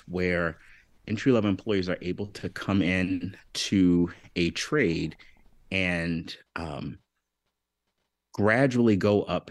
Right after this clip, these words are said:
a wage progression scale where, um, how-, however many hours are met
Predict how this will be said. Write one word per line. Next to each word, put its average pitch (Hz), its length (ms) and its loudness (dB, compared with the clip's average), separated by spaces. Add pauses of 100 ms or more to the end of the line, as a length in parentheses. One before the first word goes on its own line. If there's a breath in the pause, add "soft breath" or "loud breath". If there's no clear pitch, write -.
(160)
a 87 300 2
wage 92 500 -2
progression 90 520 -4
scale 135 460 -2 (300)
where, 92 540 0 (160)
um, 82 500 -6 (560)
how-, 107 420 0
however 101 280 -2
many 95 200 0
hours 107 360 -2
are 107 40 -2
met 101 320 -2